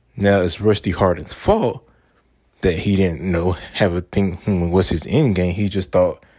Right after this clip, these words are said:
it was indicted, it was over. Then the civil co-, the civil cases would just travel on for years and years. Hopefully they make a big settlement, it goes out the window.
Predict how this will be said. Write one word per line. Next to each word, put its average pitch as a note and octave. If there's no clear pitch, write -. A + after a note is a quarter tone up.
it F#2
was F2
indicted, G#2
it F2+
was E2
over. G2
Then F#2+
the F2
civil G2
co-, A2+
the -
civil G2
cases A2
would F2
just -
travel F#2+
on G2
for D#2+
years F#2
and G2+
years. G2
Hopefully F#2+
they F2
make E2
a D2+
big F#2
settlement, G#2+
it -
goes F#2
out D2+
the E2
window. E2+